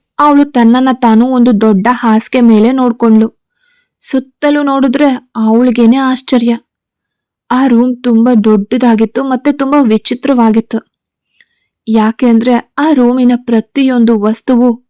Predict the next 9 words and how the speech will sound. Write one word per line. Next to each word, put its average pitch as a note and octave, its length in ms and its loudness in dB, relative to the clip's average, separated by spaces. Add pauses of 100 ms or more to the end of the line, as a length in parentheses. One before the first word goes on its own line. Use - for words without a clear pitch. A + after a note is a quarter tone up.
ಕಪ್ಪು A#3+ 360 -4
ಬಣ್ಣದಾಗಿತ್ತು. G#3+ 840 -2 (640)
ಬೆಡ್‌ಶೀಟ್‌ನಿಂದ A3 880 0
ಹಿಡಿದು A3+ 680 -2
ಕರ್ಟನ್ಸು, A3+ 840 -2 (880)
ಪೀಠೋಪಕರಣ A#3 880 0 (340)
ಎಲ್ಲವೂ A#3 600 0
ಕಪ್ಪು C4 360 -4
ಬಣ್ಣದ್ದಾಗಿತ್ತು. A3 800 0